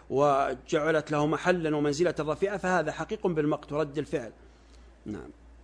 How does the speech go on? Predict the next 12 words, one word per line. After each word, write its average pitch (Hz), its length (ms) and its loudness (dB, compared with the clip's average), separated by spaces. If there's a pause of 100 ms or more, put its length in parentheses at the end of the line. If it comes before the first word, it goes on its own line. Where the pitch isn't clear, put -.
(540)
ولا 185 200 2
حكم 185 280 -2
كثيرة، 165 440 -4 (1040)
حكم 233 260 -8
كثير، 139 280 -6
لو 196 160 -6 (180)
استطاع - 340 -6
الإنسان 170 360 -8
يخرج 180 240 -6
بعض 147 220 -8
الحكم 135 400 -8
أيضاً، 107 240 -12